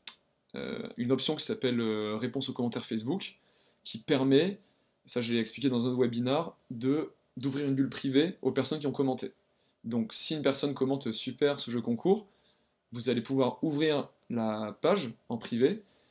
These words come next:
et dire, euh, « Ah, j'ai vu que vous étiez intéressé par le concours, euh, est-ce que vous aimez notre marque ? Est-ce que vous souhaitez, euh, la découvrir ? Euh, est-ce que vous souhaitez être appelé ? » Et donc là, c'est pareil, ça vous fait un push vers ces personnes-là.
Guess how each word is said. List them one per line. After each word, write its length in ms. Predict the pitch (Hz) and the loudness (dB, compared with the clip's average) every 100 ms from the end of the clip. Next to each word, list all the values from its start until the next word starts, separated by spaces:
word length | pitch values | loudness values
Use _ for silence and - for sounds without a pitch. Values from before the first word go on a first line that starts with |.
| _ _ | _ _
et 100 | 131 | -4
dire, 300 | 110 123 156 | -2 0 0
euh, « 260 | 131 113 110 | 2 2 2
Ah, 100 | 143 | 2
j'ai 120 | 151 123 | 0 0
vu 100 | 143 | -2
que 40 | |
vous 80 | 127 | -4
étiez 160 | - | -2
intéressé 300 | 123 127 135 | 0 0 0
par 80 | 131 | -2
le 60 | 113 | -2
concours, 560 | 110 110 170 190 123 - _ _ _ - | -4 -2 2 2 0 -10 _ _ _ -6
euh, 500 | 117 110 107 107 107 - | -2 0 -2 -4 -6 -4
est-ce 160 | 117 | -6
que 140 | - 135 | 0 0
vous 160 | 131 | 2
aimez 160 | 120 113 | 2 2
notre 180 | 107 127 | 0 0
marque ? 300 | 139 156 135 | 0 0 -2
Est-ce 120 | 117 | -4
que 60 | 117 | -4
vous 60 | |
souhaitez, 440 | 110 104 107 127 123 | -6 -6 -2 0 2
euh, 160 | 110 | 0
la 120 | 107 | 0
découvrir ? 640 | 110 113 117 110 127 143 156 | -2 -4 -4 -2 0 2 2
Euh, 220 | 120 110 | 2 0
est-ce 100 | 107 | -2
que 80 | - | -4
vous 60 | 110 | -6
souhaitez 220 | 117 117 | -4 -4
être 160 | 110 | -4
appelé ? » 320 | 104 113 160 220 _ _ _ _ | -2 2 2 2 _ _ _ _
Et 40 | 110 | -6
donc 220 | 110 107 | -6 0
là, 160 | 131 139 | 2 2
c'est 160 | 110 | 0
pareil, 160 | 117 131 | -2 -2
ça 120 | 127 | -2
vous 60 | 107 | -4
fait 140 | 135 | -2
un 80 | 113 | -2
push 400 | - 170 - - | -2 -6 -6 -4
vers 100 | 123 | -4
ces 140 | - | -4
personnes-là. 460 | 127 131 123 117 - | -4 -2 -2 -4 -8